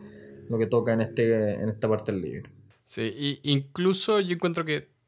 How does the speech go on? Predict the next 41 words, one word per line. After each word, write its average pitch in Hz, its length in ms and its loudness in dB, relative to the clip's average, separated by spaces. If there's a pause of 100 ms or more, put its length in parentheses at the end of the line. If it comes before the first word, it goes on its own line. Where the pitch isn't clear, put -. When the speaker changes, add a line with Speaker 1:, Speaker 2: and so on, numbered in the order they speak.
(280)
Speaker 2:
toda 139 180 4
esta 139 160 -2
parte 135 360 0
de, 123 320 0 (760)
eh, 98 280 -2
inversiones 143 920 -2
me 123 120 0
gustó 135 600 0 (140)
más 113 200 0
como 120 200 0
lo 113 100 2
cubrimos 113 800 0
y - 60 -8
lo 107 140 2
cubre 117 240 2
el 113 100 4
libro 117 300 2
de 101 280 2
The 95 120 -2
Simple 117 320 2
Path 117 240 -2
to 95 100 -4
Wealth. 107 300 -2 (600)
Speaker 1:
Sí, 110 340 0
mucho 104 280 -4
mejor. 95 240 -6 (1160)
Speaker 2:
Creo 117 220 2
que 113 80 -4
esa 107 160 -2
parte 107 240 -4
es 104 60 -4
mejor. 98 280 -10 (920)
A, 135 260 0
a 143 80 0
pesar 139 240 2
de 139 100 2
que, 131 120 4
de 123 160 -2
nuevo, 151 140 6
esto 143 200 2
es 139 180 0